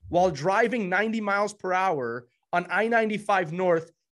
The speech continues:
through New York. I'm not gonna go I, eighty, eighty West out, out west where there's nothing on the road for half of it. Ninety-five North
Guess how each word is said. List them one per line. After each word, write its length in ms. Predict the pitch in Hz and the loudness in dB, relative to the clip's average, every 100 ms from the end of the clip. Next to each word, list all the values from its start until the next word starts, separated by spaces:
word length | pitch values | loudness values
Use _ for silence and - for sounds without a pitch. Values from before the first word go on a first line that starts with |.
| _ _ - | _ _ -12
through 380 | 226 320 427 427 | 0 6 6 6
New 100 | 370 | 2
York. 400 | 330 262 135 - 180 | 4 2 2 -10 -8
I'm 80 | |
not 160 | 254 294 | -6 -6
gonna 160 | 294 247 | -4 -2
go 260 | 254 240 | 2 2
I, 220 | 202 208 208 | 2 -2 -4
eighty, 400 | 220 196 202 202 | -4 -4 -10 -6
eighty 200 | 196 190 | -6 -4
West 360 | 180 180 180 185 | -2 -2 -2 -2
out, 220 | 175 156 _ _ - | 0 -2 _ _ -2
out 280 | 165 160 - | -2 -2 -2
west 260 | 185 175 | -2 -2
where 80 | 165 | -6
there's 160 | 156 135 | -8 -4
nothing 300 | 175 175 170 | -4 -2 -2
on 100 | 151 | -2
the 80 | |
road 320 | 139 165 170 165 | 0 2 2 0
for 100 | 147 | -6
half 220 | 127 117 | -6 -8
of 140 | 120 | -8
it. 120 | 127 123 _ _ | -8 -8 _ _
Ninety-five 600 | - 285 339 - 247 247 | -2 0 -2 -2 2 2
North 320 | 208 196 185 | 2 0 -2